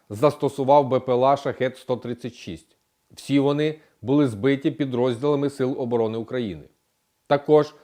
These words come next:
російські окупанти здійснили шістнадцять обстрілів з реактивних систем залпового вогню.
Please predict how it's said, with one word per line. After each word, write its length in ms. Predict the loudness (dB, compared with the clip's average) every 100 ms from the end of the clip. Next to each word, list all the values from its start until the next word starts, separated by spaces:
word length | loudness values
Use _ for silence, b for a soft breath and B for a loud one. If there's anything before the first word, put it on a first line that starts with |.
| b -6
російські 460 | -4 -2 -2 0
окупанти 560 | -2 0 2 2 2 -4
здійснили 440 | -4 -6 -4 -4
шістнадцять 600 | -4 -10 -4 -4 -2 -6 -4
обстрілів 500 | -4 -4 -4 -4 -2
з 40 |
реактивних 460 | -2 -2 -4 -6 -6
систем 400 | -10 -4 -6 -4
залпового 420 | -4 -4 -4 -4
вогню. 300 | -6 -8 -14